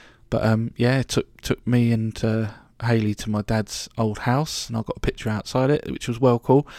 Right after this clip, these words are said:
Spooky as fuck, 'cause my dad was like a little boy when he was there. Um, and my granddad's, um,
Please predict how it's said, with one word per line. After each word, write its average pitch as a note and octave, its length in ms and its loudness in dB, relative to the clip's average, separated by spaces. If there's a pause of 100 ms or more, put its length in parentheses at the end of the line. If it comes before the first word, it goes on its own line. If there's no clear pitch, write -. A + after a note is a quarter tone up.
(240)
Spooky - 420 2
as G2+ 120 -2
fuck, - 460 -4
'cause - 180 -6
my G#2+ 80 -4
dad A2 240 -2
was - 160 -8
like G2+ 140 -10
a - 40 -4
little - 140 -6
boy G#2 460 -2 (100)
when G2+ 160 -6
he G2+ 80 -4
was G2 160 -6
there. G2+ 320 -2 (760)
Um, G#2+ 540 2 (160)
and A#2 140 0
my A#2 80 2
granddad's, G#2 800 0 (280)
um, F#2+ 500 -6